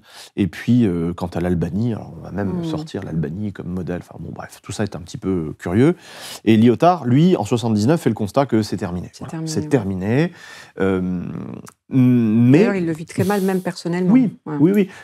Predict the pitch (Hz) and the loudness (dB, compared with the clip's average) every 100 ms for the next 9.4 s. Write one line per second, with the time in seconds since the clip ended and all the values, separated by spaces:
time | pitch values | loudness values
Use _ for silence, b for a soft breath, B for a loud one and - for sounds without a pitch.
0 | B 135 190 - 208 160 147 123 131 185 | B 4 4 2 0 0 -2 -2 0 0
1 | - 151 123 131 175 110 113 113 117 110 | 2 -2 2 0 2 0 2 2 0 -4
2 | 104 113 - 123 107 _ B B B 101 | -6 -6 -6 -10 -10 _ B B B -10
3 | - - 98 98 104 98 98 123 127 95 | -2 0 0 0 2 2 0 0 0 -2
4 | 104 - 110 98 92 95 135 123 95 - | -6 -2 -2 0 0 0 2 2 0 2
5 | 107 98 85 B B - 92 92 98 95 | 4 4 0 B B -6 -2 0 0 0
6 | 85 73 64 104 B B - 95 107 98 | -2 -2 -4 -4 B B -4 0 0 0
7 | - 92 - 104 - 104 85 - 101 104 | -4 -6 -2 -2 0 -2 -2 -4 -4 -4
8 | - - 165 143 85 _ B B B B | -6 -2 0 0 -2 _ B B B B
9 | - - - - | -12 -12 -12 -16